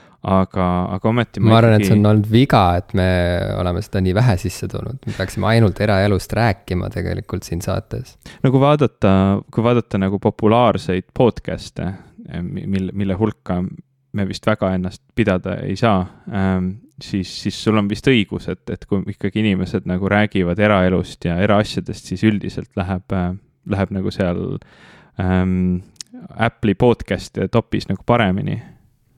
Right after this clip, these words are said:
Speaker 2: Jaa.
Speaker 1: Ähm, nii et noh, selles suhtes võib-olla jah, tõesti, sul on õigus, et seda peaks rohkem tegema. Ja ma arvan, et ei ole nagu paremat, paremat teemat kui, kui see, millega alustada, et, et, äh,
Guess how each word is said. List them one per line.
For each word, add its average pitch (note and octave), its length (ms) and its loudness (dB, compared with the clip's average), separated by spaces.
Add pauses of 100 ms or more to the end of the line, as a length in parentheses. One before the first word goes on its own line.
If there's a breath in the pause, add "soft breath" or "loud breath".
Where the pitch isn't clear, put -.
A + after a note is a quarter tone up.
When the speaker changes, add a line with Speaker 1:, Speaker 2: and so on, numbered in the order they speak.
(140)
Speaker 2:
Jaa. G2 320 0
Speaker 1:
Ähm, G#2 220 -8
nii A2 120 0
et G#2+ 140 0
noh, A2+ 160 -2
selles C#3+ 320 2
suhtes A2 240 -6
võib-olla A#2+ 380 2
jah, D3+ 180 4
tõesti, C#3+ 320 0
sul A2 160 2
on A2+ 80 0
õigus, A2 320 0
et - 80 -8
seda A2+ 160 -4
peaks G#2+ 240 -4
rohkem C3 400 -2
tegema. F#2 400 -2 (560 soft breath)
Ja G2+ 80 2
ma A2+ 60 4
arvan, A2+ 180 4
et - 120 -6
ei G#2+ 60 6
ole A2 140 4
nagu F#2+ 240 0
paremat, G2+ 720 0 (540)
paremat G2 720 0
teemat A#2+ 520 0 (140)
kui, F#2 400 -4
kui F2+ 240 -6
see, G2 480 0
millega G2 400 -2
alustada, F#2+ 640 -2
et, - 260 -16
et, - 540 -8
äh, F2+ 160 -2